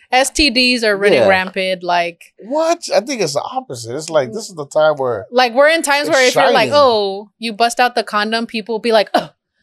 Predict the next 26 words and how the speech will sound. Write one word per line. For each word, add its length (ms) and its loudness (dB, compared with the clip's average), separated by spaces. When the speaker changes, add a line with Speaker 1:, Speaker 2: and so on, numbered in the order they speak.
Speaker 1:
They'll 140 4
get 180 2
offended 540 0
when 140 -6
you're 100 0
Speaker 3:
Oh. 60 2
Speaker 1:
like, 180 2
"Dude, 460 4
what 300 2
the 40 -14
fuck? 500 2
I'm 60 -6
trying 220 0
to 140 -4
take 220 -2
care 300 -6
of 60 -6
myself." 500 -2
Speaker 3:
Oh, 240 4
I 40 -2
mean, 120 -2
yeah. 80 -2
Speaker 1:
So 340 4
Speaker 3:
Well, 60 -12
that's 400 -8
Speaker 2:
I, 140 -8